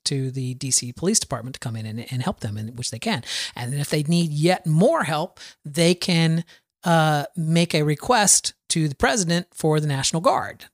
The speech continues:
to, to come in. Just like any state would have, you know, would, would request, like during a hurricane or whatever, you're requesting the National Guard or some kind of state of emergency where you can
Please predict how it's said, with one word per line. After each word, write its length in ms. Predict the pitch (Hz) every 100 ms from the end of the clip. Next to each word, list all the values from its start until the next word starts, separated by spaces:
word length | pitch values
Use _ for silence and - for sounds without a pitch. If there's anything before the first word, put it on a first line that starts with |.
| -
to, 420 | - 147 135 135
to 140 | - -
come 220 | 156 127
in. 100 | 110
Just 200 | 170 214
like 180 | 233 202
any 380 | 226 233 233 214 - - _
state 460 | - - 196 175 -
would 240 | 170 165
have, 560 | 160 156 156 156 151 - -
you 140 | 165
know, 140 | 143
would, 180 | 139 139 - -
would 400 | 175 151 147 165
request, 540 | 160 - 151 151 - - _
like 140 | 165 139
during 180 | 165
a 40 | 143
hurricane 420 | 202 185 185 175
or 20 |
whatever, 220 | 165 160
you're 140 | 156 147
requesting 440 | 151 - 147 160
the 60 | 147
National 320 | 131 - 127
Guard 320 | 123 117 113
or 100 | 107
some 160 | - 131
kind 220 | 131 117
of 60 | 117
state 180 | - 123
of 80 |
emergency 480 | 113 117 110 131 -
where 140 | 117 117
you 160 | 113
can 240 | - 120